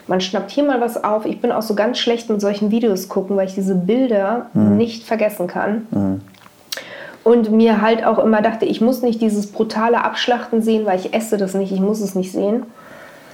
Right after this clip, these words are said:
Speaker 1: Ähm, bis ich dann aber jetzt auch durch diese ganzen, ähm,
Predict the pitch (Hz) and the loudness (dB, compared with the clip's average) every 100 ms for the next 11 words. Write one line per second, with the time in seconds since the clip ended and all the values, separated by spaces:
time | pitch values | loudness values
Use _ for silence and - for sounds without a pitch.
0 | - - - - - - 254 240 240 240 | -20 -20 -20 -20 -8 2 4 4 4 4
1 | 233 226 - - 214 247 247 - 226 226 | 2 -2 -12 -4 2 2 2 0 2 2
2 | 233 - 214 214 214 226 - - 202 208 | 2 2 2 4 4 2 0 2 4 2
3 | 220 220 202 202 208 196 185 190 202 196 | 2 2 2 0 -2 0 2 2 0 -2
4 | 202 196 190 190 - 185 180 185 185 190 | 0 0 -2 -4 -2 0 0 0 0 -2